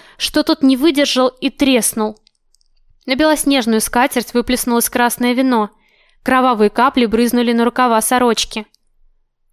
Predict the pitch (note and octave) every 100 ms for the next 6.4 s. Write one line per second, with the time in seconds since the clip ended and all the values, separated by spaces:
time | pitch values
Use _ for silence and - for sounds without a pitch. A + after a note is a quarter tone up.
0 | _ _ _ - C4+ D#4+ D#4 - _ _
1 | _ _ _ _ _ _ - B3+ B3 B3+
2 | B3+ C4 C#4 B3 C#4+ - - C4+ A#3+ D4
3 | D#4 B3 - C4 - C#4+ C#4 C4+ C4+ -
4 | C#4 C#4 D4 C#4 B3 - A#3+ - _ _
5 | _ _ _ - D#4+ - F4 C#4 C#4 -
6 | B3 B3+ A3